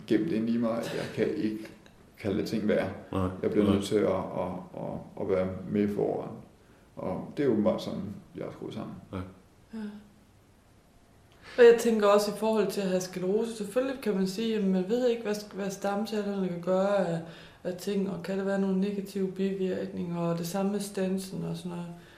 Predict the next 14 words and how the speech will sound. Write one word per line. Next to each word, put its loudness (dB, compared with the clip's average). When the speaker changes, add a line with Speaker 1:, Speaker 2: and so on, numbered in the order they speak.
Speaker 3:
Men -4
der 0
er -2
jo 0
også 2
en 4
masse 0
bivirkninger 4
i, -4
generelt 2
ved 2
at 2
have 2
sklerose, -4